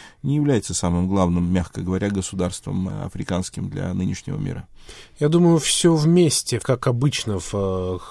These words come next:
Speaker 2: сколь-нибудь крупных конфликтах, несколько факторов, э, сошлось в одной точке. Во-первых, это, конечно, фактор безопасности. Если бы ситуация была такой, какой она была,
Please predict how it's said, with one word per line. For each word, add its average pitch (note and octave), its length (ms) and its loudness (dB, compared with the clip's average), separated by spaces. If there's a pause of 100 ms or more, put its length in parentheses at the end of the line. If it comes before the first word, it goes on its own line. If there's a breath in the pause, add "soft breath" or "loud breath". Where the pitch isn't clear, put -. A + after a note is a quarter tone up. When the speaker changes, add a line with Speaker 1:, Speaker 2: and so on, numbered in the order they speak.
Speaker 2:
сколь-нибудь A2 560 0
крупных A#2+ 400 0
конфликтах, D3+ 600 0 (360 loud breath)
несколько C#3+ 500 2
факторов, B2+ 760 0
э, G#2+ 460 0
сошлось - 640 0
в A#2 180 -6
одной A2+ 300 0
точке. - 520 -6 (380 loud breath)
Во-первых, F#3+ 400 2
это, D#3 140 -2
конечно, C#3+ 420 0
фактор C#3+ 380 0
безопасности. A#2+ 840 -4
Если C3+ 440 -2
бы C3+ 260 2 (300 loud breath)
ситуация C3 640 0
была A#2+ 240 2
такой, B2 380 0
какой A#2 340 -2
она A2 140 0
была, A2 420 0